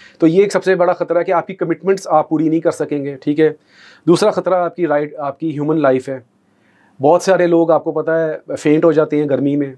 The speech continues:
स-, सैलाब आते हैं, सैलाबों के अंदर लोगों को करंट लग जाती है, ह्यूमन लाइफ, अ, जेपरेटाइज हो जाती है, हेल्थ ख़राब हो जाती है, डिग्निटी आपकी ठीक नहीं रहती, आपका जो है घर टूट जाता है, आपके पास घर नहीं रहता।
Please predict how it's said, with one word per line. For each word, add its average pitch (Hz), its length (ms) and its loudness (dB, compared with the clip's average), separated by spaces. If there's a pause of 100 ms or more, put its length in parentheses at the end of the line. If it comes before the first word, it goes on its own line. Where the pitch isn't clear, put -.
(120)
स-, - 100 -8
सैलाब 160 360 0
आते 156 220 -4
हैं, 147 260 -8
सैलाबों 147 380 0
के 160 60 -4
अंदर 151 220 0
लोगों 147 220 0
को 143 80 -14
करंट 151 280 0
लग 151 140 0
जाती 139 320 -2
है, 131 240 -4
ह्यूमन 147 260 0
लाइफ, 143 340 2
अ, 135 260 2
जेपरेटाइज 143 500 -2
हो 143 100 -2
जाती 127 300 -2
है, 120 180 -8 (540)
हेल्थ 170 160 0
ख़राब 160 280 -2
हो 151 100 -4
जाती 139 320 -4
है, 127 260 -8 (480)
डिग्निटी 180 400 4
आपकी 170 500 0
ठीक 165 200 0
नहीं 160 140 4
रहती, 143 320 2
आपका 147 520 2 (240)
जो 147 160 0
है 139 140 4
घर 143 380 -4
टूट 147 200 0
जाता 139 260 2
है, 135 280 2
आपके 143 280 0
पास 151 180 -2
घर 135 200 -2
नहीं 156 140 -2
रहता। 123 420 -2